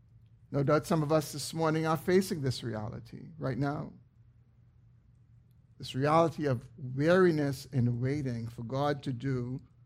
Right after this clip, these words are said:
what he has promised that he would do. Maybe there's a promise in God's word you're waiting for the Lord to fulfill in your life.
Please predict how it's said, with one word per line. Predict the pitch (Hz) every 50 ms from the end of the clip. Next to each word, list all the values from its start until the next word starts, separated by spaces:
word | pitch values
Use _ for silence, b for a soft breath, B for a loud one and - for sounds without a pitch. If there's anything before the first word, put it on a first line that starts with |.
| _ _ - _ _ _
what | - 131 135 127 127
he | 131 - 147 147 135
has | 143 139 120 123 -
promised | - - - 143 131 131 131 120 117 113 - - - - - _ - _ _ _ _ - _ _ _ _ _ _
that | - 123 120
he | 131 127
would | 117 117 110 104
do. | - 120 120 113 110 127 - - _ _ _ - _ _ _ _ _ _ _ _ - _ -
Maybe | 131 143 151 160
there's | 156 156 143
a | 160
promise | 139 - - 175 175 175 175 -
in | - 156
God's | 143 156 156 156 156 143 147 143
word | 143 165 170 170 160 147 123 113 - - _ _ _ _ _ _ - _ _ _ _ _ _ _ _ _ _ _
you're | 147 147 151
waiting | 139 147 170 175 170 175 180
for | 170 - 165 151
the | 131 139
Lord | 139 139 139 143 143 147 151 151 127 113 113 - -
to | - 147 131 120 120 120 117 -
fulfill | - 139 135 127 - 170 160 156
in | 143 135 131
your | 127 123
life. | 123 127 131 127 117 113 - - - -